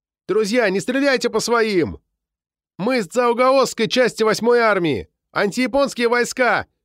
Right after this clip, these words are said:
Снова закричал человек в гауляне. «Ответьте, пожалуйста, а вы откуда?» Дедушка разозлился. «Гребаная восьмая армия! Да вы ни на что не способны!»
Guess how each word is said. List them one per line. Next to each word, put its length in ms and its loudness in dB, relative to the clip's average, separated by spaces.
Снова 280 -2
закричал 460 -6
человек 460 -2
в 80 -14
гауляне. 580 -2
«Ответьте, 500 -4
пожалуйста, 600 0
а 60 0
вы 140 2
откуда?» 640 0
Дедушка 460 -6
разозлился. 680 -6
«Гребаная 520 0
восьмая 480 0
армия! 540 0
Да 140 -2
вы 100 2
ни 60 2
на 140 2
что 200 0
не 140 0
способны!» 800 0